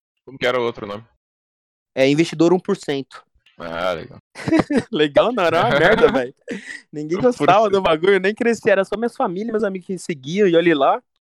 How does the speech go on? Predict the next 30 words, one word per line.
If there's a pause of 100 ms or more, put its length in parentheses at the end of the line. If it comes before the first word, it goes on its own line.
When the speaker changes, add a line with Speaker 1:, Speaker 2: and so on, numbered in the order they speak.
(500)
Speaker 2:
Aí
eu
falei,
cara,
não
tá
legal
esse
nome
aqui,
comecei
a
pensar,
falei,
pô,
vou
botar
Investidor
das
Arábia,
né? (640)
Sou
da
Arábia,
né,
velho?
Vou
botar
Das
Arábia.